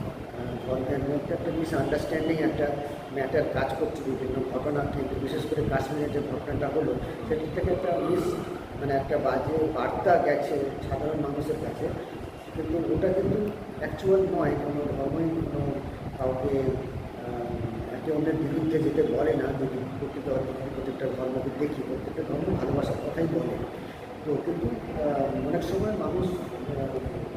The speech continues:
পরিস্থিতিতে এটা ভুল ব্যাখ্যা, আহ, মানে করে নেয়। তো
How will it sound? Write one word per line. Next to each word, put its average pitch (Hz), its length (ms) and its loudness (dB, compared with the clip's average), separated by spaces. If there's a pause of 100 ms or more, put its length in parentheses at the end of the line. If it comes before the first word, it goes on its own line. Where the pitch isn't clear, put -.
(960)
পরিস্থিতিতে 220 640 2 (360)
এটা 143 260 0 (260)
ভুল - 380 4 (160)
ব্যাখ্যা, - 380 0
আহ, 147 160 2 (1600)
মানে 120 180 -4 (200)
করে 190 200 8
নেয়। - 240 2 (340)
তো 131 60 -6